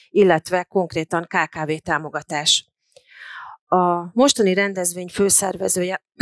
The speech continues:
<clears throat> a Mohanet, a rendezvény honlapján rögtön az elején megfogalmazza azt a törekvését, hogy ezzel a rendezvénnyel,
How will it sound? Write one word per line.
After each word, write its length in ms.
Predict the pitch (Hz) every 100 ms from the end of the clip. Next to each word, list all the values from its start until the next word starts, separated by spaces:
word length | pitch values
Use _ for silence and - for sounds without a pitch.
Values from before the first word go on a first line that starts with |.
| - _
<clears throat> 420 | 302 247 202 _ _ _ _ -
a 60 | 180
Mohanet, 540 | 180 175 170 208 - - - - - -
a 420 | - 170 165 160 160
rendezvény 500 | 196 214 190 180 185
honlapján 880 | 185 196 180 165 - 180 175 202 226 _
rögtön 340 | - 190 - 165
az 100 | 165
elején 300 | 190 170 165
megfogalmazza 1160 | 185 - 196 180 170 165 165 170 180 165 165 _
azt 360 | 190 180 -
a 100 | 170
törekvését, 800 | 165 190 170 - 175 170 202 214 - - - -
hogy 180 | 190
ezzel 260 | 214 208 190
a 420 | 180 170 160 170 175
rendezvénnyel, 1000 | 190 196 185 180 180 175 190 208 220